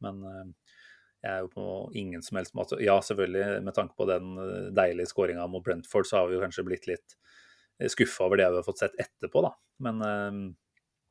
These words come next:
men jeg synes jo at han, eh, eh, har vist prov på mye spennende, og så er det ikke tvil om at, eh, det sitter litt mellom øra på han også,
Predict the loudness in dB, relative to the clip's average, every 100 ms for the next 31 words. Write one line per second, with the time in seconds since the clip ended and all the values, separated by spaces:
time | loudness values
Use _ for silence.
0 | _ -8 -6 -6 -8 -6 -6 -2 -2 -4
1 | -10 -10 -10 -12 -18 _ _ _ _ _
2 | _ -14 -12 -8 0 2 0 0 -4 0
3 | 0 0 0 -2 0 -2 -2 0 0 2
4 | 0 0 0 -4 -6 -10 -6 -4 -4 -8
5 | -4 -2 -2 -2 -4 -6 -4 -4 -2 -2
6 | -2 -2 0 -2 -2 -4 -10